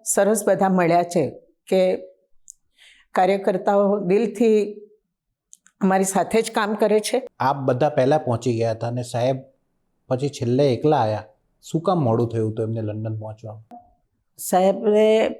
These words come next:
Speaker 1: પોતાના ક્રા-, કામ પ્રત્યે એટલો લગાવ હતો અને જે કામ, જે જવાબદારી મેં લીધી છે એ મારે પૂરી કરવી જ જોઈએ એવી એક એમની કાયમ ધારણા હતી. મારી દીકરીનો આગ્રહ અને બધા એના આગ્રહના હિસાબે કે ચાલો અઠવાડિયા પછી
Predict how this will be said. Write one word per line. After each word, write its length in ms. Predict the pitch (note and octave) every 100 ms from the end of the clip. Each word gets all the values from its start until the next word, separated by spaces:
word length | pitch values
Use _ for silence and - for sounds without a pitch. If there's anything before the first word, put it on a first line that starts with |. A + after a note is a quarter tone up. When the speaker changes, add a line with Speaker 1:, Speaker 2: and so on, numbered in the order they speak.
| -
Speaker 1:
પોતાના 400 | F#3 F#3+ G#3 A3
ક્રા-, 460 | D#3+ F3 E3+ E3 -
કામ 340 | E3+ G3+ A3
પ્રત્યે 400 | G#3+ F#3+ - G3+
એટલો 260 | F3+ F#3+ F#3+
લગાવ 420 | E3+ D3+ E3 D#3+
હતો 340 | - B2+ A#2+ _ _ _ -
અને 480 | E3 G#3 A3+ C4+ E3+
જે 400 | D3 F#3 A#3+ B3+
કામ, 600 | B3 G#3+ A3+ A#3 A#3+ -
જે 180 | F3 G#3+
જવાબદારી 600 | G3+ F#3+ A3 G3+ A#3+ A#3+
મેં 160 | A3+ G#3
લીધી 320 | F#3+ F#3 E3+
છે 300 | D#3 D3+ -
એ 180 | E3+ F#3
મારે 280 | F#3 E3+ F#3
પૂરી 300 | F3+ F3 E3+
કરવી 380 | E3+ E3 F3 G3
જ 60 |
જોઈએ 540 | C#3 F3 F3+ F3 B2 - _ _ _ -
એવી 420 | E3 D#3+ F#3+ G3
એક 260 | F#3+ F3+ F3
એમની 260 | F3 F3+
કાયમ 580 | F3+ E3 E3+ G3 G3+ G3+
ધારણા 460 | D#3+ C#3+ C#3+ D#3+ E3
હતી. 320 | E3 F#3 F#3 _ F#3
મારી 180 | F3+ F3+
દીકરીનો 500 | F3+ F3+ F#3 F#3+ F3
આગ્રહ 420 | E3 D#3+ E3+ E3+
અને 140 | E3
બધા 260 | E3 E3+ F3
એના 240 | E3+ E3+
આગ્રહના 340 | D#3+ E3+ F3 F3
હિસાબે 580 | E3+ E3 E3+ D#3+ E3+
કે 180 | E3+ E3+
ચાલો 300 | D#3+ E3 D#3+
અઠવાડિયા 520 | D3+ D3+ F3 E3+ F3
પછી 640 | E3+ D#3+ D#3 G3 F#3+ G3 -